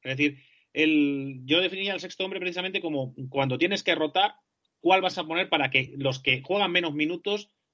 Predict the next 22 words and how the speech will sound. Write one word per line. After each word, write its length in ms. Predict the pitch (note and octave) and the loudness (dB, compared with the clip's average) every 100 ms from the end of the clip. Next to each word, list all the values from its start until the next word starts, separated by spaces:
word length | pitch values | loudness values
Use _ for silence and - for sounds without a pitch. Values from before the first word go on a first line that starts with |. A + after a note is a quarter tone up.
| _ | _
cuando 320 | D#3 D3+ C#3+ | 2 4 2
tengan 240 | F3 G3 G3 | 0 0 -4
un 80 | |
problema, 240 | F3+ G3 F#3 | -2 -2 0
¿a 60 | |
quién 140 | D3 D#3+ | 0 -2
se 100 | C#3+ | -2
la 60 | |
van 140 | C3 A#2+ | -2 -4
a 80 | - | -8
pasar? 280 | - F2+ - | -14 -18 -4
Y 80 | D#3+ | -2
ese, 220 | F#3+ E3+ | 0 -2
ese 240 | F3+ F3+ | -2 -2
es 60 | D#3 | -4
el 80 | D3 | -4
concepto 440 | C3 B2+ C3+ C#3 | -6 -6 -2 0
de, 220 | C3 A#2 | 0 0
de 120 | A2 A2 | -2 -6
sexto 280 | C3 - | -8 -6
hombre 160 | B2 B2+ | -4 0
moderno, 400 | D3 F#3+ G#3 G#3 | 2 2 0 -4